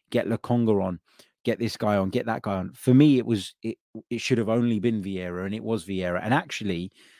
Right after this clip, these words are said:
what we saw from Fabio Vieira was a really, really good, strong performance.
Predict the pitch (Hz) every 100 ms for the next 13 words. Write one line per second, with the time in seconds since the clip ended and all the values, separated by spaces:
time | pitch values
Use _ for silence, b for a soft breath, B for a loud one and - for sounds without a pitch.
0 | b b b - 131 131 - 165 160 123
1 | 107 107 95 98 92 95 92 95 104 101
2 | 104 127 135 107 107 120 101 90 113 92
3 | - 117 104 90 - 117 92 76 -